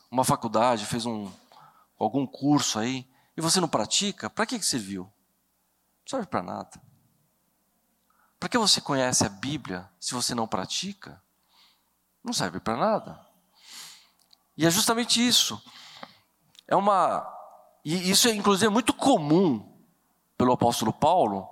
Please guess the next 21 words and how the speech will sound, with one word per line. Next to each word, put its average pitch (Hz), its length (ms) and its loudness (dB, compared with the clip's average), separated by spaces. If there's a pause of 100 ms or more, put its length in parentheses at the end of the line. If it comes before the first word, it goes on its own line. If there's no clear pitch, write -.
(120)
nas 113 240 2
cartas 165 480 -2
ele 123 140 -2
faz 117 280 -2
isso, 107 240 0
né? 117 140 0
Ele 139 100 -2
sempre 180 260 2
vem, 147 420 -2
tem 139 260 -2 (300)
a 110 100 -2
primeira 139 380 2
parte 135 420 2
que 135 160 -4
é 123 60 4
o - 20 2
lado 113 420 0 (680)
da 107 200 -4
teologia, 143 1000 0 (420)
o 101 100 -4
lado 104 560 0